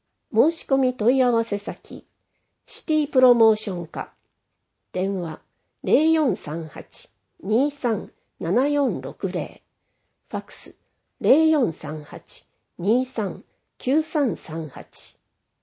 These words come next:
視覚障害者用広報木更津音訳シーディー貸し出し。申し込み問い合わせ先、シティプロモーション課、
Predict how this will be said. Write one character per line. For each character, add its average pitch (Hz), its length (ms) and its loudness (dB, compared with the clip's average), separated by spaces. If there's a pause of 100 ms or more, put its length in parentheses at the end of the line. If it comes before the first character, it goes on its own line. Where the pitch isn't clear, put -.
(1400)
視 - 160 -20
覚 302 240 -2
障 294 340 0
害 277 200 2
者 254 160 -2
用 233 320 2
広 311 360 0
報 170 240 -2
木 - 140 -16
更 190 260 -4
津 165 240 -10
音 262 240 2
訳 302 220 -4
シ 294 300 -2
ー - 20 -8
デ 277 80 -4
ィ 233 180 0
ー - 20 -20
貸 - 200 -14
し - 120 -12
出 151 120 -10
し。 - 300 -16 (1600)
申 240 160 2
し - 120 -16
込 277 100 2
み 262 160 2
問 233 220 0
い 220 40 2
合 208 100 -2
わ 208 100 -4
せ 196 120 -4
先、 - 460 -12 (680)
シ - 160 -18
テ 320 80 2 (100)
ィ 311 60 0
プ 277 140 2
ロ 254 120 6
モ 220 200 6
ー - 20 2
シ 208 160 -6
ョ 180 60 -2
ン 165 100 -6
課、 - 240 -12